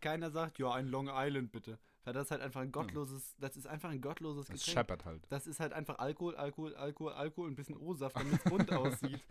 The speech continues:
Speaker 1: Äh, komplett hassig. Also,
Speaker 2: Ja. Nee,
Speaker 1: und
Speaker 2: ist da nicht
Speaker 1: deswegen
Speaker 2: auch Cola drin?
Speaker 1: Mm, ein Schluck.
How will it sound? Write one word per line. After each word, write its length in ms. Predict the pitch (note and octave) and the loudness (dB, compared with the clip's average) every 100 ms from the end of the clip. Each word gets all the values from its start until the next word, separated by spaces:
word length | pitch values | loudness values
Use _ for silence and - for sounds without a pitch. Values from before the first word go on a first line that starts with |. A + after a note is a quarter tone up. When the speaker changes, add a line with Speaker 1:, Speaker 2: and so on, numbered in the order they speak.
| - - - | -16 -10 -2
Speaker 1:
Äh, 320 | D#3+ D#3+ D3+ | 2 4 4
komplett 360 | F#3 C4+ F3 C#3+ | 4 2 2 0
hassig. 400 | C3+ C#3+ - - - - | -2 -4 -8 -14 -20 -10
Also, 320 | C3 C3 C3 B2+ | -2 0 0 -4
Speaker 2:
Ja. 80 | - | -6
Nee, 100 | G#2 | -2
Speaker 1:
und 140 | C3 A2+ | -2 0
Speaker 2:
ist 60 | |
da 40 | D3+ | 0
nicht 60 | G#2+ | 2
Speaker 1:
deswegen 140 | A2 E2 | 2 0
Speaker 2:
auch 40 | |
Cola 280 | - A#2 C#3 | -2 -2 -2
drin? 240 | C3+ C#3+ D#3 _ A#2+ | -2 -4 -8 _ -4
Speaker 1:
Mm, 340 | A#2 B2+ C3+ C3+ | -2 -2 -4 -6
ein 40 | |
Schluck. 320 | - C3 B2+ | -4 -6 -6